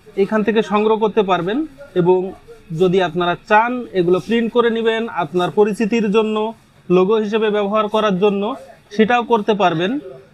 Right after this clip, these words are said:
তো আমাদের এখানে অনেক ধরনের ফোমের কালার রয়েছে, যেগুলো আপনারা সংগ্রহ করতে পারবেন।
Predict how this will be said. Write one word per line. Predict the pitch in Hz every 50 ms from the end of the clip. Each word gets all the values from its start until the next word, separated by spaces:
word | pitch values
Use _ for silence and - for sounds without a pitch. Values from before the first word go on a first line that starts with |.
| _ _ _
তো | - 185 180 175 180 180 - -
আমাদের | 151 175 196 208 208 240 233
এখানে | 226 220 208 - 208 196 196 196 208 - -
অনেক | 208 226 233 277 294 254 214 202
ধরনের | 208 214 214 220 220 220 220 220 214 202 196 214 - - _ - _ _ _ - - - - - - -
ফোমের | 170 175 185 185
কালার | 180 180 175 180 180 185 165
রয়েছে, | 165 175 175 175 175 - - 254 330 381 - - - - - - - -
যেগুলো | 160 196 190 180 202 208 220
আপনারা | 202 185 - 185 196 196 233 226
সংগ্রহ | - - 202 190 190 190 190
করতে | 170 185 175 156 185
পারবেন। | 165 165 160 151 147 170 226